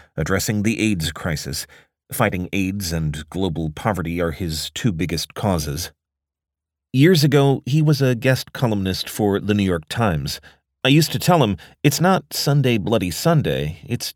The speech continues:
just a column. Keep it pointed and prosaic." I think he had trouble adjusting to the concept.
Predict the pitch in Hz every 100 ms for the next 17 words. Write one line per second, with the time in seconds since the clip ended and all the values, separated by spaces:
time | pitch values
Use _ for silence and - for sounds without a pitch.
0 | - 156 - 120 - - 165 90 65 78
1 | - _ - 156 151 - - 135 147 160
2 | - _ - 131 - - 127 104 92 69
3 | - _ _ _ _ _ _ _ - -
4 | 156 160 151 120 120 95 113 95 82 85
5 | 101 90 - 73 76 78 78 95 78 -
6 | - -